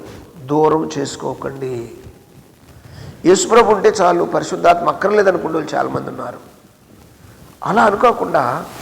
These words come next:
యేసు ప్రభు ఎంత కార్యం మనలో చేస్తాడో,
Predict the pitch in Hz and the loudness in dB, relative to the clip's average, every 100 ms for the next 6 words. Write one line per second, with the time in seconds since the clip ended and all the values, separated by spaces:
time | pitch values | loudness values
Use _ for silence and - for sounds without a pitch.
0 | - - - - - - - 147 208 - | -8 -10 -20 -10 -8 -8 -2 2 4 2
1 | 254 214 220 180 190 190 143 131 143 156 | -2 2 0 2 0 0 -6 -8 -6 0
2 | 156 156 156 151 147 143 139 135 135 - | 4 4 2 -2 -2 -2 -4 -4 -6 0
3 | 156 - - | 0 0 -2